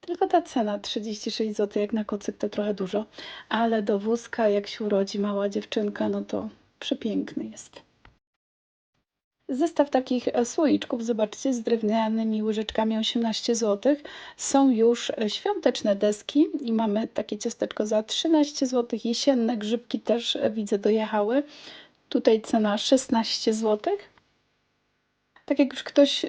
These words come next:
napisał na TikToku i na Instagramie mi, e, jesienne, że dekoracje przeplatają się ze świątecznymi i faktycznie ja to widzę w Sinsei, bo tutaj na przykład macie fajną taką rękawicę świąteczną za dwadzieścia złotych. Tutaj gdzieś z boku są też jesienne,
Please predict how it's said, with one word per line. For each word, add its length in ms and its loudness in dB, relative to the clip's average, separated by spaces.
napisał 420 4
na 120 2
TikToku 400 0
i 60 2
na 100 2
Instagramie 580 2
mi, 180 0
e, 180 2
jesienne, 680 8
że 340 -2
dekoracje 540 4
przeplatają 600 2
się 240 -2
ze 160 2
świątecznymi 760 4
i 40 -2
faktycznie 480 -2
ja 100 0
to 120 -4
widzę 240 -4
w 60 -12
Sinsei, 500 -2
bo 100 10
tutaj 240 4
na 100 4
przykład 300 0
macie 240 -2
fajną 300 2
taką 340 -2
rękawicę 680 0
świąteczną 640 2
za 120 2
dwadzieścia 560 0
złotych. 500 -2
Tutaj 580 -2
gdzieś 340 -2
z 120 -6
boku 300 -4
są 240 -2
też 180 -2
jesienne, 600 6